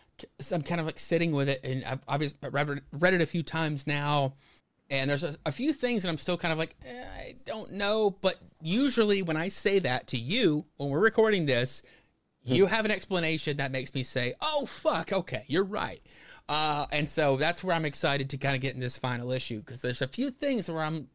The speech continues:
Speaker 1: like that. I'm like, "I don't know about this thing."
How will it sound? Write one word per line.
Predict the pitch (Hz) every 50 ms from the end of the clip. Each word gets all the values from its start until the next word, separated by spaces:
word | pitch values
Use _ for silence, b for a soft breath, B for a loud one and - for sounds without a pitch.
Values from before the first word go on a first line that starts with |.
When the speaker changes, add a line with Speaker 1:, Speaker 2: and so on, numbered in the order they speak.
| _ _
Speaker 1:
like | 190 214 226 208 - _
that. | - - 123
I'm | 127 135
like, | 143 143 - _ -
"I | - - 247 - - 285 277 _ _ _ -
don't | 247 226 202 196 - _ _ -
know | 185 208 170 151 190
about | 196 208 214 202 - _
this | - 226 208 - -
thing." | - 247 247 226 233 220